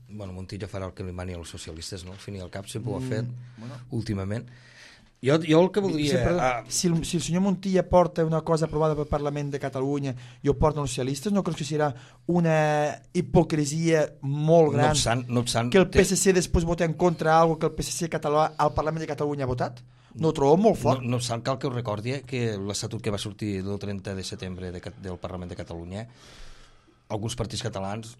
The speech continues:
Speaker 1: lo vam assentar, lo van acceptar ben retallat i ben retallat. Vull dir, lo que ma-, mateix que va sortir al Parlament de Catalunya,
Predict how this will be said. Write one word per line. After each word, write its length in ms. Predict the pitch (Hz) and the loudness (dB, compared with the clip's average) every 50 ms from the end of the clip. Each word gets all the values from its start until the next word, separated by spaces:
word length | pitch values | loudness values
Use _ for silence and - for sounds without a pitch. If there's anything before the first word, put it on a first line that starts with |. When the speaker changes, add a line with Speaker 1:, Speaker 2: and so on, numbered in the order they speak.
| _ _ _ | _ _ _
Speaker 1:
lo 160 | 120 117 117 | -4 -2 0
vam 160 | 117 113 113 | 0 0 -2
assentar, 480 | 110 - 113 104 98 104 101 101 117 - - _ _ | -4 -6 -8 -8 -8 -8 -8 -8 -8 -10 -14 _ _
lo 140 | 113 113 117 | -6 -4 -2
van 80 | 113 113 | -2 -2
acceptar 460 | 110 - - 107 - - - 98 107 127 - - - - - _ - | -4 -6 -6 -8 -10 -8 -8 -8 -8 -8 -12 -18 -20 -20 -20 _ -6
ben 280 | - 107 123 123 120 | -2 0 2 2 2
retallat 420 | 117 123 123 123 127 120 120 123 135 | 2 0 -2 0 0 0 0 0 0
i 40 | 131 | -2
ben 100 | 127 123 | -4 -4
retallat. 460 | 123 131 120 135 123 113 123 135 - - _ _ _ _ _ _ | -4 -4 -4 -4 -4 -4 -6 -8 -10 -18 _ _ _ _ _ _
Vull 220 | - 120 120 123 | -6 -2 0 2
dir, 140 | 123 123 120 123 120 | 2 2 2 0 0
lo 160 | 120 120 117 | 0 0 2
que 80 | 113 127 | 2 2
ma-, 160 | 131 139 135 | 2 2 2
mateix 240 | 131 147 147 147 - | 0 0 0 0 2
que 80 | - 156 | 2 2
va 80 | 151 | 2
sortir 180 | 151 143 147 160 | 0 0 0 0
al 60 | 156 | 0
Parlament 260 | 151 147 147 147 147 | 2 0 2 0 0
de 60 | 143 | 0
Catalunya, 480 | 135 147 135 135 135 139 143 151 170 | 0 0 0 0 0 0 0 0 -2